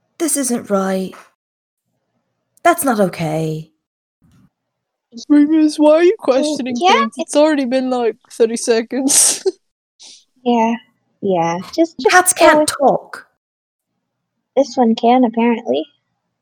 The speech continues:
Speaker 1: Yes, hello, I can speak to you now. I don't like that you can speak to me now.
Speaker 2: Do you not like cats? Are you not a cat person, Remus?
Speaker 1: No, I'm a fish person. I've got a pet fish.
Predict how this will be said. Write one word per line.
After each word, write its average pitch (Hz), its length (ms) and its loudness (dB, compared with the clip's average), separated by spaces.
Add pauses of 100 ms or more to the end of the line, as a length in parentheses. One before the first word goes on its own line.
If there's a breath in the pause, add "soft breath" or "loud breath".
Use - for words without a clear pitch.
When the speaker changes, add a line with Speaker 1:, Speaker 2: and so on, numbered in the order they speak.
Speaker 1:
Yes, - 340 -6
hello, 135 380 -4
I 110 140 -4
can - 180 -14
speak 202 380 -8
to - 100 -10
you - 160 -12
now. - 320 -14
I 277 220 4
don't 339 400 4
like 302 240 4
that - 160 -6
you 214 80 -4
can 175 160 -8
speak - 380 -8
to 170 100 -4
me 151 140 -6
now. 110 420 -8 (1500)
Speaker 2:
Do 247 80 -10
you 240 60 -6
not 254 260 -6
like 254 240 -6
cats? 208 460 -8
Are 208 40 -10
you 208 60 -12
not 208 200 -10
a 214 40 -10
cat 214 380 -6
person, 220 400 -14
Remus? 226 360 -12
Speaker 1:
No, 233 220 4
I'm 233 80 2
a 233 80 2
fish 269 320 -4
person. 165 340 -4
I've 170 140 -6
got 202 100 -6
a 202 40 -10
pet - 340 -18
fish. - 420 -12